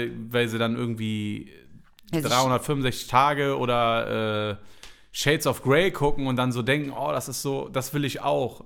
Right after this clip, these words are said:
Speaker 1: Und so, aber machen's nicht am Ende des Tages. Und dadurch gehen ja auch Beziehungen kaputt.
Speaker 2: Ja.
Speaker 1: Oder Ehen, weil es halt
Speaker 2: Weil sie
Speaker 1: irgend-
Speaker 2: nicht offen klar darüber sprechen, dass
Speaker 1: Genau.
Speaker 2: sie irgendwie so benutzt. Das Problem ist, Frauen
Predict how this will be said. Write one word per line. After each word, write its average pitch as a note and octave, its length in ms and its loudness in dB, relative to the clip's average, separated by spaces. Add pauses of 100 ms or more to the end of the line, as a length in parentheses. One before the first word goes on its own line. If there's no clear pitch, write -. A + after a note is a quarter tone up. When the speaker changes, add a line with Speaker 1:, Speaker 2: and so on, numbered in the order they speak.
Speaker 1:
Und G2+ 100 -6
so, A#2 340 -2 (340)
aber A2 240 2
machen's C#3 380 -2
nicht E2+ 300 -12 (520)
am G#2 120 -2
Ende G2 140 -2
des F2 160 -8
Tages. E2+ 420 -6
Und G2 140 -8
dadurch B2 240 0
gehen C3+ 160 0
ja B2+ 80 0
auch G2+ 100 -4
Beziehungen F#2+ 520 -4
kaputt. - 380 -12
Speaker 2:
Ja. E3 220 -2
Speaker 1:
Oder G2 240 -4
Ehen, A2 340 -2
weil F#2 140 0
es F#2 100 -8
halt F#2+ 140 -2 (120)
Speaker 2:
Weil E3 260 2
sie F#3 60 -2
Speaker 1:
irgend- F#3+ 40 0
Speaker 2:
nicht G3+ 220 -2
offen G#3 280 0
klar G#3 220 2
darüber G3 280 0
sprechen, G3+ 380 -4
dass E3+ 80 4
Speaker 1:
Genau. F3+ 160 6
Speaker 2:
sie D#3 60 8
irgendwie G#2+ 180 0
so D#3+ 260 -2 (260)
benutzt. A3 380 2 (140)
Das D#3 120 -4
Problem G3 320 2
ist, B3 180 -6
Frauen G3 400 2